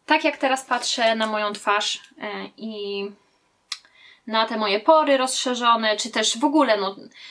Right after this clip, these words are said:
pod kątem tego wygładzenia, czy też pod kątem nawilżenia nie widzę żadnej różnicy na twarzy. Więc niestety w moim odczuciu ta baza jest taka,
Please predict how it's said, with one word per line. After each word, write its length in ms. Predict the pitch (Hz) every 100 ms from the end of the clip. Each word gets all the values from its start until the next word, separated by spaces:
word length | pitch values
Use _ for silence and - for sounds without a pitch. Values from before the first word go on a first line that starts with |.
| -
pod 180 | - -
kątem 380 | 277 240 240 226
tego 220 | 214 190
wygładzenia, 640 | 233 277 262 220 220 208
czy 120 | 208
też 160 | 185 190
pod 160 | - -
kątem 300 | 185 185 202
nawilżenia 580 | 269 269 247 240 233
nie 160 | 226 233
widzę 260 | 220 226 214
żadnej 380 | 226 226 220
różnicy 380 | 214 214 208 202
na 100 | 185
twarzy. 420 | 180 175 175 208 - - - - 269 269
Więc 180 | 277
niestety 720 | 277 285 - 320 - 294 277 269
w 80 | 262
moim 280 | 277 294
odczuciu 520 | 277 - 269 269 254 247
ta 160 | 240
baza 200 | 233 220
jest 140 | 220 214
taka, 420 | 208 220 196